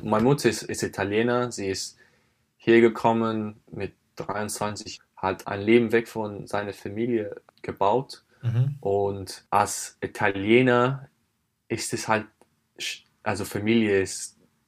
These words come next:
Speaker 1: was Großes,
Speaker 2: Mhm.
Speaker 1: was sehr Großes. Und also sie hat viel für mich getan.
Speaker 2: Mhm.
Speaker 1: Also ja, dann, dann sage ich mal Mutter.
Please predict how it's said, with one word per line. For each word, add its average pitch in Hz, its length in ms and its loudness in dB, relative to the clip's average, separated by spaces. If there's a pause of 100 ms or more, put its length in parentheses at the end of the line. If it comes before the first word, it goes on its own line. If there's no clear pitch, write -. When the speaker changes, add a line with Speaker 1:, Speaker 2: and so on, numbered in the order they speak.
(160)
Speaker 1:
was - 260 -2
Großes, 107 680 -2 (120)
Speaker 2:
Mhm. 113 160 -8
Speaker 1:
was 110 200 -2 (100)
sehr 107 300 2
Großes. 95 720 -6
Und 92 500 -8 (240)
also 92 260 -6
sie 101 220 -2
hat 104 200 0 (760)
viel - 280 2
für 110 140 -4
mich 101 260 -6
getan. 104 500 -2 (220)
Speaker 2:
Mhm. 120 260 2 (180)
Speaker 1:
Also 92 220 -6
ja, 92 240 0 (300)
dann, 101 260 -8
dann 101 140 -6
sage 101 240 0
ich 95 40 -6
mal 92 120 -6
Mutter. 92 400 -10